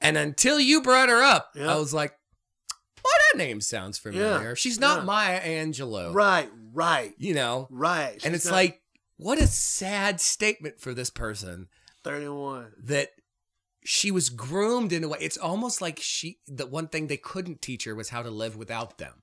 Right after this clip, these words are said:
Speaker 2: Yeah.
Speaker 1: And I'm not
Speaker 2: And
Speaker 1: saying
Speaker 2: that
Speaker 1: that's true 'cause I don't know enough details.
Speaker 2: But you know, that, that, that could, that, that, that could hold true too. You know, just like a lot of, um,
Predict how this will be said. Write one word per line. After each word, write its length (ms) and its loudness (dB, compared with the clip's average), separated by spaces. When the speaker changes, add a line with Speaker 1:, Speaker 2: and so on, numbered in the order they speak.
Speaker 2:
Yeah. 300 -4
Speaker 1:
And 140 0
I'm 100 6
not 140 6
Speaker 2:
And 80 -2
Speaker 1:
saying 260 4
Speaker 2:
that 80 2
Speaker 1:
that's 140 -2
true 180 0
'cause 160 -6
I 80 4
don't 100 -8
know 120 -2
enough 220 -4
details. 540 -10
Speaker 2:
But 180 0
you 80 -4
know, 160 2
that, 280 2
that, 200 0
that 220 -2
could, 120 -10
that, 300 -6
that, 280 -4
that 400 0
could 120 -4
hold 300 -4
true 300 -8
too. 340 -4
You 100 -4
know, 160 2
just 220 -4
like 200 -4
a 40 -4
lot 220 -2
of, 180 -4
um, 540 -4